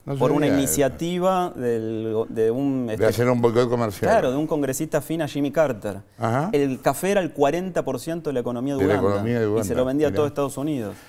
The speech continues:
Speaker 1: También en Centroamérica hay buen café.
Speaker 2: Sí, sí. Eh, bueno,
Speaker 1: ¿En
Speaker 2: eh,
Speaker 1: qué sitios?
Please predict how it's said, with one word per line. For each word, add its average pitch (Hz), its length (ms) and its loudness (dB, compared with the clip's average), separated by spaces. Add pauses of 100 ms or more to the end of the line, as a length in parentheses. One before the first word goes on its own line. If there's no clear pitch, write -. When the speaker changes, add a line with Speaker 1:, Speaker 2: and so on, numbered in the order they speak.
(140)
Speaker 1:
También 185 300 2
en 208 80 0
Centroamérica 135 720 2
hay 87 80 4
buen 82 240 -2
café. 78 380 -6 (180)
Speaker 2:
Sí, 113 260 -6 (460)
sí. 107 240 -8 (120)
Eh, 95 380 -6
bueno, 120 440 -4
Speaker 1:
¿En 104 180 0
Speaker 2:
eh, 104 60 -2
Speaker 1:
qué - 120 2
sitios? 82 500 -6